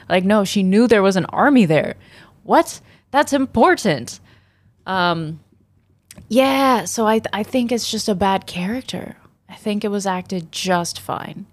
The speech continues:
He was fine. His character sucked. Uh, he's, he's always going around, mucking about, making a mess.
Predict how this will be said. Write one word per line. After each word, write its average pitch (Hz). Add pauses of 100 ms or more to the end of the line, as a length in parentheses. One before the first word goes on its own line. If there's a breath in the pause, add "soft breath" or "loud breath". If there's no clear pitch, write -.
(140)
He 185
was 175
fine. - (440 soft breath)
His -
character 190 (640)
sucked. - (880)
Uh, 160 (240)
he's, 165 (220)
he's 180
always 190
going 190
around, 156 (880 soft breath)
mucking 202
about, 147 (440)
making 233
a 269
mess. -